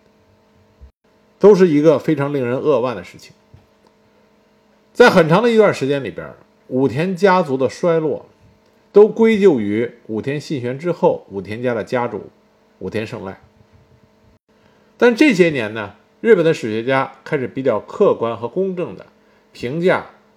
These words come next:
武田胜赖在武田信玄逝世以后的表现，逐渐呢就给武田胜赖证明了，嗯，不再把武田胜赖作为是一个窝囊废、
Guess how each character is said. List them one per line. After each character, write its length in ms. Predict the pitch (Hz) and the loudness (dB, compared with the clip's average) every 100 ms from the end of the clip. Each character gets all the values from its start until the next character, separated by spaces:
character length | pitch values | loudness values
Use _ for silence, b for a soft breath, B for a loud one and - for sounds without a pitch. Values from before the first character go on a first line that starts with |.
| _ - | _ -14
武 120 | 120 | -8
田 160 | 120 156 | -4 -2
胜 220 | 160 156 | -4 -6
赖 160 | 135 98 | -6 -6
在 160 | 123 | -6
武 140 | 110 98 | -6 -6
田 180 | 127 | -10
信 300 | 139 - 143 | -10 -12 -12
玄 340 | 104 98 104 131 | -10 -10 -10 -12
逝 240 | - - 147 | -16 -10 -10
世 100 | 123 | -10
以 100 | 95 | -14
后 320 | - 143 110 | -8 -6 -6
的 80 | - | -10
表 240 | 95 - - | -14 -14 -12
现， 220 | 127 104 _ _ _ _ _ _ _ _ _ _ - _ b b b | -12 -12 _ _ _ _ _ _ _ _ _ _ -20 _ b b b
逐 180 | - 196 | 0 0
渐 260 | 240 269 202 | 4 4 4
呢 240 | 151 131 _ | -2 -4 _
就 140 | - 185 | -2 2
给 80 | 180 | 2
武 180 | 147 | 0
田 180 | 98 117 | -4 -10
胜 160 | 135 151 | -8 -6
赖 100 | 135 | -6
证 200 | 127 147 | -4 -6
明 200 | 95 90 | -8 -18
了， 100 | 98 _ _ _ - | -20 _ _ _ -20
嗯， 80 | 95 | -4
不 160 | 170 | 4
再 160 | 220 214 | 4 4
把 120 | 147 | 2
武 140 | 147 | 0
田 160 | 101 117 | -2 -6
胜 160 | 131 120 | -8 -6
赖 240 | 113 98 b b | -6 -8 b b
作 180 | - 143 | 0 2
为 140 | 120 | 2
是 240 | 123 - | -4 -6
一 160 | 117 110 | -8 -6
个 300 | 120 113 82 _ _ _ _ _ - _ _ _ - | -2 -2 -4 _ _ _ _ _ -20 _ _ _ -2
窝 120 | 175 | 2
囊 180 | 196 196 | 2 2
废、 300 | 208 151 | 2 0